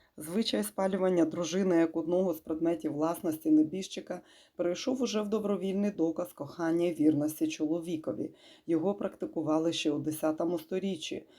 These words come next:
хоч навряд він був явищем загальним. Цей звичай дуже вплинув на репутацію незвичайної вірності слов'янських дружин,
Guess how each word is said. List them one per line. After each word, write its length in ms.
хоч 220
навряд 440
він 200
був 300
явищем 580
загальним. 720
Цей 140
звичай 560
дуже 320
вплинув 560
на 120
репутацію 800
незвичайної 840
вірності 560
слов'янських 720
дружин, 560